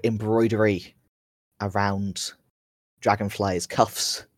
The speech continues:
which she has probably done most of herself. Uh, she is wearing this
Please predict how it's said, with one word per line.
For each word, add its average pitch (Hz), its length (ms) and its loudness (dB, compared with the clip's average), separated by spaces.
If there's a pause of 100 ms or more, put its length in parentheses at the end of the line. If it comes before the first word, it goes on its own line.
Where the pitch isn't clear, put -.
(520)
which - 140 -14
she - 180 -6
has 90 200 -14
probably 107 560 2
done 98 180 -2
most 104 280 -2
of 98 120 -2
herself. - 680 0 (760)
Uh, - 120 -10 (100)
she 110 260 2
is 101 140 2
wearing 101 420 2
this - 420 -2